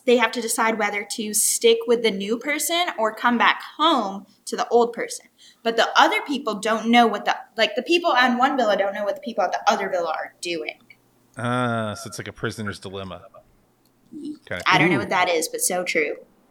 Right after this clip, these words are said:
Speaker 2: That's game theory. So,
Speaker 3: <laughs>
Speaker 2: and then, okay, yeah, I'm with you so far. And then what happens to the people, the new people who come in who don't get picked?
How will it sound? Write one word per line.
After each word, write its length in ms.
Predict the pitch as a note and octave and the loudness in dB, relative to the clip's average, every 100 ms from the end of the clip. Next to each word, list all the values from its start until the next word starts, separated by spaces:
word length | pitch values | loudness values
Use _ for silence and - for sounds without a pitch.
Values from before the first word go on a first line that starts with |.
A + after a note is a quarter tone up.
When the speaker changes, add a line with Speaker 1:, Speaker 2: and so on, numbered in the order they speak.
| _ | _
Speaker 2:
That's 160 | - G#2+ | -20 -14
game 280 | - A2 G#2 | -8 -6 -4
theory. 380 | - E2+ E2+ E2+ - _ _ _ | -6 -6 -8 -18 -20 _ _ _
So, 420 | - E3 D3+ C3+ - - D#3 C3+ - - | -6 -4 -4 -4 -6 -4 -4 -6 -8 -12
Speaker 3:
<laughs> 600 | - B2 _ _ _ _ | -10 -12 _ _ _ _
Speaker 2:
and 160 | C#3 D#3+ | -8 -4
then, 160 | E3+ D3+ C3+ - _ _ _ _ _ _ _ _ _ _ _ _ _ _ _ _ _ _ - | -4 -4 -12 -18 _ _ _ _ _ _ _ _ _ _ _ _ _ _ _ _ _ _ -16
okay, 300 | C3 C#3+ A#2 | -6 -4 -4
yeah, 140 | B2+ C#3 | -6 -6
I'm 140 | C3+ | -4
with 160 | D3 D#3+ | -4 -8
you 60 | D3 | -10
so 180 | D3 | -10
far. 380 | B2+ G#2 F#2 F2+ - _ _ _ _ _ _ _ _ _ _ _ _ | -10 -8 -8 -10 -14 _ _ _ _ _ _ _ _ _ _ _ _
And 220 | C3 C#3+ | -4 -4
then 240 | D3+ D3+ C#3 | -4 -6 -4
what 260 | C#3+ F3+ | -2 -2
happens 500 | D3 F#3 F#3+ G3+ F#3 - | -2 -4 -4 -8 -14 -12
to 120 | E3+ | -10
the 100 | D3 | -12
people, 600 | - C#3 C#3 C#3 B2+ B2 | -12 -14 -6 -2 -2 -2
the 100 | A2 | -6
new 260 | A2+ G#2+ C3 | -6 -6 -8
people 320 | B2+ C#3+ B2 | -8 -8 -6
who 100 | A2+ | -6
come 260 | A2 A2+ A2 | -6 -6 -4
in 240 | G#2 F#2+ | -4 -4
who 120 | F2+ G2+ | -8 -10
don't 320 | - G2+ - | -6 -6 -6
get 220 | F#2+ - | -14 -14
picked? 420 | - - _ - | -16 -18 _ -20